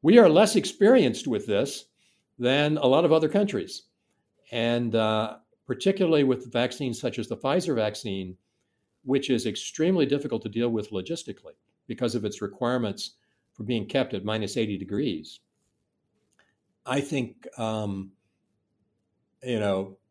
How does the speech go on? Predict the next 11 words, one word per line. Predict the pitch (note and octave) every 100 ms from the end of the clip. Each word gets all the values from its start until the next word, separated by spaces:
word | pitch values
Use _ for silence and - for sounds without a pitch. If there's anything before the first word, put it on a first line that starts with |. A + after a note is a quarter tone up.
| _ _ _
we | A#2+ C#3
are | C3+
probably | C3 C#3+ C#3
going | B2 B2 A#2+
to |
be | A2 G#2+
late | A2 A2
spring | - - A2+ G#2+ G#2 G#2
into | A2 G#2+
the | F#2
summer. | - G2 F2+ D#2+